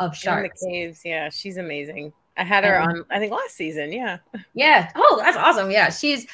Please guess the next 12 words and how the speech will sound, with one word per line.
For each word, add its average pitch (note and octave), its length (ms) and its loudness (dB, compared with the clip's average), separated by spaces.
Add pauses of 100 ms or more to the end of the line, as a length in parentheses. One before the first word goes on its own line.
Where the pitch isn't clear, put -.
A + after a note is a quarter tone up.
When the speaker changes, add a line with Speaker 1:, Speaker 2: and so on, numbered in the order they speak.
(160)
Speaker 1:
the C4+ 80 6
mother C#4+ 280 8
of B3+ 120 2
sharks, A3+ 500 2
the B3+ 100 -6
mother C4 300 0
of A#3+ 100 -4 (100)
Speaker 2:
<laughs> C4 80 -8
Speaker 1:
caves, A#3 380 2 (120)
the A3+ 60 2
mother B3+ 220 0
of A#3 100 -4